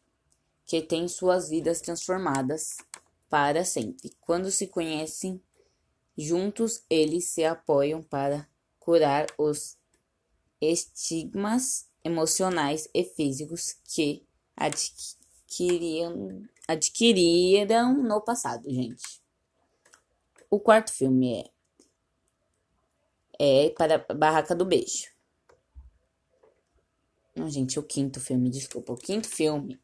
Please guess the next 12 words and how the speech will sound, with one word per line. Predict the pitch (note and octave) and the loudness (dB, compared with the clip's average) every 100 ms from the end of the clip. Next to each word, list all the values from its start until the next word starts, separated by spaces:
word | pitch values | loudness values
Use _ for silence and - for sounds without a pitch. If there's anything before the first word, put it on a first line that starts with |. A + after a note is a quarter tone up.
| _ - | _ -4
é | D3 C3+ - - _ _ - _ | -2 -2 -6 -14 _ _ -14 _
Barraca | C#3+ C#3+ C#3+ E3 | 0 2 2 -2
do | E3 | -2
Beijo. | C3 B2+ - _ _ _ _ _ _ _ _ - - | -4 -4 -12 _ _ _ _ _ _ _ _ -14 -2
Melhores | F#3+ G3+ A#3+ C4 | 2 4 6 4
amigos | G#3+ E3 F3+ D#3+ D#3 | 4 4 2 0 -2
desde | D#3 G3 F#3+ | 4 4 4
sempre, | D#3 - D3+ C#3+ C3 C3+ - _ | 0 0 0 0 -2 -4 -6 _
ela, | E3+ D#3 D3 D#3+ G3+ - - | 4 6 6 4 0 -4 -6
ele, | E3 D3+ D3 D#3+ C#3+ D3+ _ - _ _ _ | -2 0 0 -2 -4 -8 _ -20 _ _ _
tem | - E3+ F3+ A#3+ B3+ _ _ _ | 0 0 2 -2 -4 _ _ _
a | - E3 E3 | -4 -2 -2